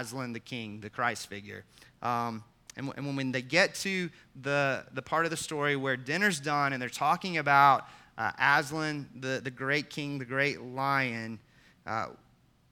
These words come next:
the kids assume that Aslan is a man. And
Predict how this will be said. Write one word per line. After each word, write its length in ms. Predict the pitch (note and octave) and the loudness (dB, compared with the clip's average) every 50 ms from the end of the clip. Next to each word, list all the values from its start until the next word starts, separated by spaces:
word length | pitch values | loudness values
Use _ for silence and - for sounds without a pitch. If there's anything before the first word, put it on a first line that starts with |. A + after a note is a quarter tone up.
| _ _ _ _ _ - | _ _ _ _ _ -18
the 180 | - B2+ B2+ C#3 | -14 -10 -10 -10
kids 380 | - - - F#3 F#3+ D#3+ C3 | -6 -2 0 0 0 0 -2
assume 540 | C#3+ C3+ - - - G#3 A3+ G3+ D#3 C#3 C3+ | -4 -2 -2 -2 -2 -2 -2 -2 -2 -2 -2
that 140 | C3+ C3+ B2+ | 0 2 4
Aslan 400 | C3 C#3 C#3+ C#3+ B2 C#3+ C#3+ C3+ | 6 6 4 4 0 -4 -4 -4
is 180 | C3+ B2+ B2 | -4 -4 -6
a 40 | C#3 | -4
man. 500 | C3+ C#3+ D3 D#3 D3+ A#2 G#2 G#2+ A2+ A2 - _ _ _ _ _ _ _ _ _ _ _ _ _ _ _ _ _ _ _ _ _ _ _ _ _ _ - - _ - | -2 0 0 0 0 0 -4 -8 -12 -16 -20 _ _ _ _ _ _ _ _ _ _ _ _ _ _ _ _ _ _ _ _ _ _ _ _ _ _ -20 -20 _ -6
And 400 | - C#3+ C#3+ C#3+ C#3 C3+ A#2 - | -4 -2 0 0 0 -2 -4 -8